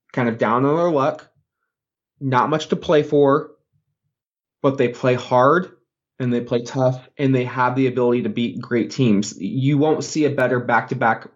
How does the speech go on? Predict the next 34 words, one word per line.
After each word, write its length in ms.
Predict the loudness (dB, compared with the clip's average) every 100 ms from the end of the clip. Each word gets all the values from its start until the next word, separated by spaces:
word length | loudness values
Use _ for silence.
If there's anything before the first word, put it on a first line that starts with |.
| _
victories 680 | 0 0 2 -2 -2 -4 -10 -20 -6
than 160 | -4 0
in 280 | 2 4 4
Denver 540 | 2 2 2 0 -2 -6
and 160 | 0 2
at 200 | 0 0
Utah, 520 | -2 0 0 0 -2 -18 _
which 280 | -4 -2 0
New 100 | 2
Orleans 380 | 4 2 0 -4
did 460 | 0 2 2 -2 -12 -20 _
last 520 | -10 -2 2 0 -2 -4
week. 340 | 0 0 0
In 180 | 0 0
fact, 480 | 2 2 0 -4 0
they 140 | 2
are 100 | 2
the 180 | 0 -4
only 380 | 0 2 2 0
team 480 | 0 2 2 2 0
currently 600 | 0 2 2 0 0 0
outside 420 | 0 0 0 0
of 60 | 0
the 80 | -4
playoff 400 | -4 -2 -2 -4
picture 320 | -8 -4 -2
in 120 | -2
either 300 | 0 2 2
conference 640 | 0 0 0 0 -2 -4 -12 -20 -14 -2
to 80 |
have 160 | 2 4
a 100 | 2
plus 440 | 0 0 0 0
rating 600 | -4 -2 0 0 0 -4